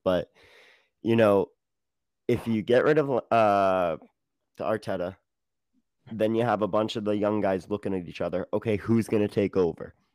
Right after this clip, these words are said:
Then you have every midfielder on the team be like, "Okay, I'm gonna lead the team in the locker room." And you have Smith Rowe and White and all those guys who have no right. They're great. They have no right to control a locker room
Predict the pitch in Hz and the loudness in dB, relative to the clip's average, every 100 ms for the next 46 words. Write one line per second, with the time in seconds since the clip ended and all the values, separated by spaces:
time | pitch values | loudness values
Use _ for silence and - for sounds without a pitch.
0 | _ _ - 98 110 120 120 113 110 104 | _ _ -12 0 2 4 2 2 2 2
1 | 92 _ _ - 139 151 170 160 147 143 | -2 _ _ 0 2 4 2 4 4 2
2 | 139 131 120 113 110 95 123 117 107 104 | 0 0 2 0 0 -2 -2 0 0 2
3 | 101 107 - 147 151 110 101 - 110 117 | 0 0 0 0 2 0 0 0 0 0
4 | 113 104 104 90 135 - 143 117 90 85 | 0 -2 -2 -4 -8 -4 -2 0 -2 -4
5 | 85 _ _ 104 104 98 101 104 101 87 | -10 _ _ -4 0 2 4 2 2 -4
6 | 76 71 - - _ _ - 110 107 95 | -4 -8 -14 -20 _ _ -2 0 2 0
7 | - - 117 120 107 113 107 101 101 104 | -4 -4 -4 -2 -2 2 4 4 4 2
8 | 104 - 92 90 92 98 98 101 - 95 | 0 0 -2 0 2 4 4 0 -2 -2
9 | 98 110 110 113 110 107 101 92 92 _ | 2 2 2 -2 -2 -2 0 0 -2 _
10 | - - 113 98 98 107 156 139 87 - | -20 -4 -2 0 0 2 2 2 0 0
11 | 139 143 180 622 120 - _ _ _ _ | 0 2 2 2 2 -2 _ _ _ _
12 | 117 120 107 107 113 131 147 135 117 - | 0 2 2 0 4 4 4 2 0 -4
13 | - 104 107 101 90 101 104 - 87 80 | -8 -4 -2 0 2 2 2 -2 -6 -4
14 | 82 | -8